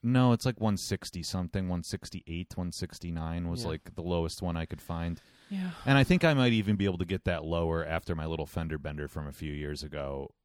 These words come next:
Speaker 1: uh, wipes clean
Speaker 2: Mm.
Speaker 1: in a year or two.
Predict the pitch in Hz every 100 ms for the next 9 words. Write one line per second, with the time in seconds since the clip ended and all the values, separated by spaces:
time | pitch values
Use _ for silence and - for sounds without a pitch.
0 | _ - 78 85 76 82 80 - - -
1 | 80 80 80 - _ 135 98 90 85 85
2 | 85 82 - 95 90 87